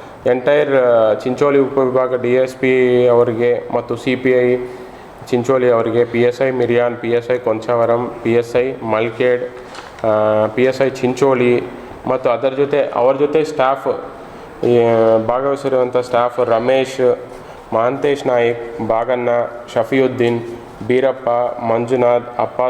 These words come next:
ಸಾಬ್, ರಮೇಶ್, ಯಮನೂರಪ್ಪ, ಮಹಾಂತೇಶ್, ಮೇಘನಾಥ್ ರೆಡ್ಡಿ, ನಾಗರಾಜ್, ವಿಶ್ವನಾಥ್, ನಾಗರಾಜ್, ಹೊನ್ನಪ್ಪ, ಮೋಹನ್ ರೆಡ್ಡಿ, ಭೀಮಣ್ಣ, ಮರಳಿಂಗಪ್ಪ, ರೇವಣ್ ಸಿದ್ದಪ್ಪ, ಮಹಾಂತೇಶ್ ಸಿದ್ದಪ್ಪ, ಇವರೆಲ್ಲರೂ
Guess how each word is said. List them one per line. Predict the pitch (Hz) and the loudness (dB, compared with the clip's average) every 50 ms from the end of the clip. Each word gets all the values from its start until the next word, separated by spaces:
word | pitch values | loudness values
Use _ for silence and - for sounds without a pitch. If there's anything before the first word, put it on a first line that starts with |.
| 123 - | -2 -2
ಸಾಬ್, | 123 117 117 117 - - - - - - - - - - - - - | -2 -2 -2 -2 -6 -12 -16 -18 -18 -20 -20 -20 -20 -20 -20 -12 -6
ರಮೇಶ್, | - 117 113 120 123 123 127 127 127 127 123 - - - - - - - - - - - - - - - 110 | -4 -2 -2 0 0 0 0 0 -2 -6 -10 -12 -14 -18 -18 -18 -20 -20 -20 -20 -20 -20 -18 -12 -6 -2 0
ಯಮನೂರಪ್ಪ, | 110 113 123 135 135 135 131 127 123 127 - 120 120 117 120 - - - | 0 2 2 2 2 2 2 0 -2 -2 -2 -2 -2 -2 -2 -4 -6 -6
ಮಹಾಂತೇಶ್, | - 113 117 120 127 123 - 123 123 123 123 120 | -4 -2 -2 -2 -2 -2 0 0 0 0 -2 -2
ಮೇಘನಾಥ್ | 113 117 120 120 127 127 127 123 120 123 | 0 0 0 0 0 0 0 0 -2 -2
ರೆಡ್ಡಿ, | 117 113 110 107 120 120 120 110 - - - | -2 -2 -2 0 0 0 0 0 -4 -6 -4
ನಾಗರಾಜ್, | 107 110 107 113 117 120 120 120 117 117 120 117 117 110 | -2 -2 -2 -2 -2 -2 0 0 2 0 0 -2 -6 -8
ವಿಶ್ವನಾಥ್, | 110 - - - 123 120 117 113 113 113 113 - - - - | -10 -6 -2 -2 0 2 2 2 0 0 -2 -4 -8 -8 -4
ನಾಗರಾಜ್, | 117 110 107 110 113 113 120 120 117 117 117 - - - | -2 0 0 0 0 0 0 0 0 0 -2 -6 -6 -4
ಹೊನ್ನಪ್ಪ, | 113 110 113 117 120 117 - - 117 113 113 110 - - - - - - | -2 0 0 0 0 -2 -2 -2 -2 0 0 -2 -2 -6 -10 -14 -8 -4
ಮೋಹನ್ | 117 117 120 120 127 127 123 113 | 0 0 0 0 0 -2 -2 0
ರೆಡ್ಡಿ, | 110 113 110 110 110 113 113 113 113 113 - - - - - - - - 117 117 | 0 0 0 0 -2 -2 -2 -2 -2 -6 -12 -16 -16 -18 -20 -20 -16 -10 -4 0
ಭೀಮಣ್ಣ, | 123 127 131 135 135 135 131 123 | 0 2 2 2 2 0 0 0
ಮರಳಿಂಗಪ್ಪ, | 123 123 123 117 110 107 113 113 120 123 127 127 127 127 120 123 - 123 120 120 117 | 2 2 2 0 0 0 0 0 2 2 2 2 2 2 2 2 2 0 0 0 0
ರೇವಣ್ | 113 113 117 123 127 123 | 0 2 2 2 0 0
ಸಿದ್ದಪ್ಪ, | - - 120 113 - 117 113 - - | -2 -6 -6 -2 -2 -2 -2 0 0
ಮಹಾಂತೇಶ್ | 117 117 110 107 107 107 117 123 127 123 - 117 120 117 - - | 0 0 0 0 -2 -2 -2 -4 -2 -2 0 0 0 -2 -4 -6
ಸಿದ್ದಪ್ಪ, | - 107 101 113 117 - - - 113 110 - - - - - - - - - - - | -6 -4 -2 -2 -2 -2 -2 -2 -2 -2 -4 -6 -10 -18 -18 -20 -20 -20 -14 -4 0
ಇವರೆಲ್ಲರೂ | 117 120 120 120 120 135 143 156 165 165 165 165 | 2 4 4 4 4 4 4 2 2 2 2 0